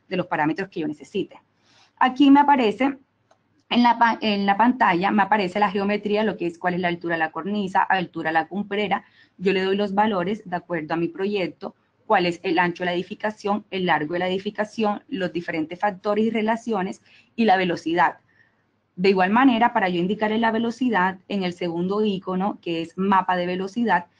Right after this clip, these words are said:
me muestra el, el mapa de zonas de amenaza eólica de Colombia, donde está dividido por regiones,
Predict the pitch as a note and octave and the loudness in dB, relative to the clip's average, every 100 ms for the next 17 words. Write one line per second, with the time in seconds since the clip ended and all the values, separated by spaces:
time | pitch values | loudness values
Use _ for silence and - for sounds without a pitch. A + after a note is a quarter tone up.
0 | _ - G#3 A3+ A#3+ G3 - G3+ A#3 _ | _ -2 4 6 4 2 0 -2 -2 _
1 | _ _ _ - G3+ F#3 F#3 F3 E3+ F3 | _ _ _ -2 0 2 2 0 0 0
2 | G3 G#3+ A3+ G3 F3+ A3 F#3+ F#3 F3 F3+ | 2 4 4 4 2 0 0 -4 -2 -2
3 | G3 G#3+ G3+ F3 E3 - - G#3 F#3+ F#3 | 0 0 0 0 -2 -6 -4 -2 0 -2
4 | F3+ F#3 F#3 G3 A#3 G#3+ F3+ E3+ G3+ - | -2 -2 -2 -2 0 2 0 -2 -6 -8
5 | F#3+ G#3 G#3 G#3+ F#3 F3+ F#3+ G#3 G#3 G3+ | -4 -2 -2 -2 -4 -4 -2 -2 -2 -4
6 | G3+ A3 A3 A#3+ F#3 G3 | -6 -6 -4 -2 -2 -4